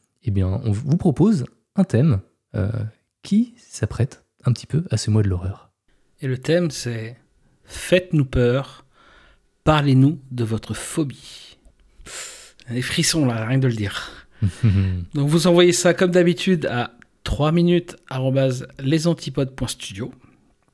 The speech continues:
Speaker 2: Et bien sûr, comme d'habitude, c'est ouvert à tout le monde, créateur et sous-nom, pour faire du podcast, du discours, de la musique, ce que vous voulez.
Speaker 1: Alors, c'est le Yop du montage,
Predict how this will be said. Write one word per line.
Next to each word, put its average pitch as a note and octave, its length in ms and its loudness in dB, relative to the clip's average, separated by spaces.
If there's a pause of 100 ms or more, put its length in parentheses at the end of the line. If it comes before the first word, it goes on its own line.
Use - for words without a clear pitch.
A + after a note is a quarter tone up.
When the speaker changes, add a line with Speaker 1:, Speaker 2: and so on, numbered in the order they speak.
(800)
Speaker 2:
Et C#3 100 2
bien B2+ 160 0
sûr, B2+ 260 -8
comme E3 140 -2
d'habitude, A2+ 380 -8
c'est - 120 0
ouvert D3 280 4
à A2+ 80 -2
tout - 140 -12
le G2 60 -6
monde, G2 280 -8
créateur C3+ 420 -4
et A2 60 -4
sous-nom, A2 380 -8
pour - 180 -16
faire G#2 200 -12
du - 140 -16
podcast, - 720 -12 (480)
du C#3 180 -4
discours, - 520 -8
de E3 80 -6
la E3 80 2
musique, A#2 340 -2
ce - 80 -10
que - 240 -8
vous F3 280 -6
voulez. D3+ 560 -2 (600)
Speaker 1:
Alors, G#2+ 300 2
c'est - 140 -2
le G#2 100 4
Yop D3+ 160 4
du B2 100 0
montage, A#2+ 400 4